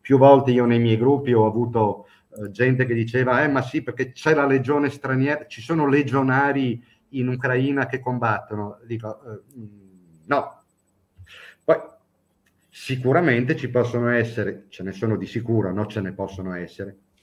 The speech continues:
ucraini che hanno servito in legione straniera, che non sono più in legione straniera e che combattono per l'Ucraina, o viceversa per russi che sono stati e che combattono per la Russia. Sicuramente ce ne sono,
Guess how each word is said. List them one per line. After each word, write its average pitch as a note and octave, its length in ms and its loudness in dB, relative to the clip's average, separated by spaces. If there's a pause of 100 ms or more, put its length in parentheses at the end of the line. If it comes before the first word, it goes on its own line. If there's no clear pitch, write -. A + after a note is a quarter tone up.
(100)
ucraini B2+ 580 0
che A2+ 120 -2
hanno B2 220 0
servito A#2 460 0
in A2 80 0
legione A2+ 360 0
straniera, A#2+ 600 -4 (300)
che A#2+ 160 -2
non F3+ 460 4
sono D3+ 600 4
più C#3+ 360 0
in A2+ 160 2
legione A2 360 -2
straniera C3+ 520 -2
e B2 80 0
che - 160 -2
combattono B2+ 680 -2
per F#2+ 160 -8
l'Ucraina, G2 560 -6 (720)
o C#3+ 160 6
viceversa B2+ 560 2
per A2 300 -8
russi C3+ 640 0
che A2+ 220 0
sono A2+ 260 -4
stati A2+ 400 0
e C#3 60 -2
che G#2+ 120 -8
combattono G#2+ 460 -6
per G2 160 -14
la A2+ 80 -4
Russia. A#2+ 340 -6 (240)
Sicuramente B2 720 0
ce A2+ 140 -8
ne A#2 80 -4
sono, A#2 400 -2